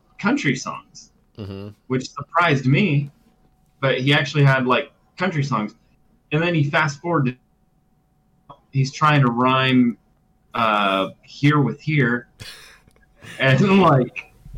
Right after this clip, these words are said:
Speaker 1: talking about strip it down and, like, all this weird stuff that's just, it, it is pop. It's not, like, kind of pop, kind of country. <laughs> They're just pop songs.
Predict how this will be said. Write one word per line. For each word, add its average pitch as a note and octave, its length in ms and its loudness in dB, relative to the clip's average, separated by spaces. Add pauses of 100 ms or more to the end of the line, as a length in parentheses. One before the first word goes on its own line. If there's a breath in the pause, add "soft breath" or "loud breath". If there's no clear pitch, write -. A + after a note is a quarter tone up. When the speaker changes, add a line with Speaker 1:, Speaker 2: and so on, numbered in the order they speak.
(460)
Speaker 1:
talking C#3 320 2
about A#2+ 540 2 (800)
strip D3 500 -4
it A#2+ 160 -4
down C#3+ 460 4
and, A2+ 500 0 (760 soft breath)
like, B2+ 240 -2
all F#3+ 200 4
this D#3+ 160 2 (180)
weird E3 480 2
stuff C#3+ 460 -2
that's B2 180 -8
just, D3+ 360 -6 (460)
it, - 300 -12
it F3+ 480 2
is G3 220 6
pop. - 440 -2
It's C#3 200 -2
not, E3 240 -2
like, - 220 -4
kind C3+ 420 0
of C#3+ 160 0
pop, C#3 440 2
kind C#3 280 -2
of - 100 -6
country. C#3+ 460 0
<laughs> - 180 -4
They're F3+ 160 0
just F#3+ 440 -2
pop D3+ 420 -4
songs. - 460 -16